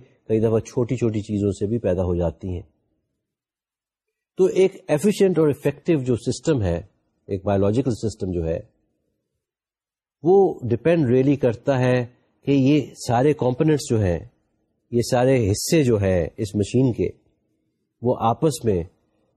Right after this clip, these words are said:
کس، you know، خوش اسلوبی کے ساتھ they interact and they relate۔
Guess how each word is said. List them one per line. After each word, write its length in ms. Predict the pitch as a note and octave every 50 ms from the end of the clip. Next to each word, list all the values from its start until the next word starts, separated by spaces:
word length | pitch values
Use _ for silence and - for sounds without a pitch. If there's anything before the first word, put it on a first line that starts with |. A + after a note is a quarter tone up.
| _ _ _ _ _ _ _ _
کس، 280 | - F#3+ F#3 - - - _ _ _ _ _ _ _ _ _ _ -
you 140 | C3+ C3+ C3+
know، 220 | C3 B2+ B2+ - - _ _ _
خوش 240 | _ _ - C#3 - C3+
اسلوبی 460 | A#2 - - C3+ C#3 C#3 C3 C#3 B2
کے 100 | B2 A2+
ساتھ 440 | - A2 G#2 G#2 G#2 - - - G#2+
they 200 | A2+ A2 A2+ -
interact 600 | - G#2+ G2+ - G#2+ G2+ A2 G#2 - - - G#2
and 100 | G2+ F#2
they 160 | F#2+ F2+ F2+
relate۔ 320 | F#2 F#2 G2 G2+ F2 -